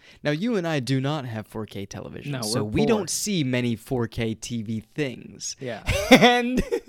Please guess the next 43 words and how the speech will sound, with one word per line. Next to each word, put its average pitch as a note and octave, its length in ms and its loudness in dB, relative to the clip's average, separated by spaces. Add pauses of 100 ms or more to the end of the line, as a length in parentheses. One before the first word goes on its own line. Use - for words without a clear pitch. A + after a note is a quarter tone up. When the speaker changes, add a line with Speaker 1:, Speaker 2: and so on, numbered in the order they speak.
(460)
Speaker 2:
I B2 120 -4
bought C#3+ 240 0
my, C#3 180 -2 (260)
I B2+ 120 -8
bought D3 200 2
my B3 140 -2
dad B2+ 520 -4 (420)
the C#3 140 -8
four C#3 280 -8
K C#3+ 220 -6
T D3+ 280 -6
V D3+ 260 -6
for C#3+ 220 -12
Christmas D#3 600 -6
a B2+ 100 -6
while A#2 280 -2
Speaker 1:
Yeah. C#3+ 200 4
Speaker 2:
ago. E3 240 -4 (580)
Uh, A2 400 -2 (120)
and A#2 280 -4
the A2 80 -4
first C3+ 400 -6
movie C3 300 -2
I G#2 140 -4
bought G#2+ 360 -6
to A#2+ 100 -6
go G#2+ 180 -4
with F#2+ 360 -8
it D#3+ 220 -4
for A2 180 -8
him A#2+ 200 -6
to A#2+ 120 -8
watch A2+ 380 -10
it D3 160 -6
was G#2 320 -6
Hereditary. G#2 1000 -8 (340)
Ari G#2+ 280 -4
Aster's, G2 540 -8
uh, - 400 -14 (200)
I'm A2 160 -10
probably G2+ 200 -8
mispronouncing G2 580 -12
that, F2 160 -14